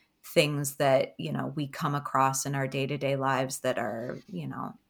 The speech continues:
more troubling. So this book kinda delves into gendered power dynamics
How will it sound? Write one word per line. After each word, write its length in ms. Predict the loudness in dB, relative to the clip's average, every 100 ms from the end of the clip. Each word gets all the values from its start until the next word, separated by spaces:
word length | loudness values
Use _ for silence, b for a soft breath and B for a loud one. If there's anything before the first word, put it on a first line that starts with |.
| _ _ _
more 260 | 2 4 4
troubling. 680 | 4 4 4 2 0 0 0
So 360 | 0 2 2
this 240 | 2 0 0
book 500 | 2 2 2 -6 -14 -8
kinda 220 | -8 -6
delves 420 | -8 -6 -4 -4
into 600 | -4 -4 -4 -4 -2 -4 B B B B B B 2
gendered 480 | 4 6 4 2
power 340 | 6 12 12 12
dynamics 1000 | 8 4 4 2 2 0 -2 -2 -4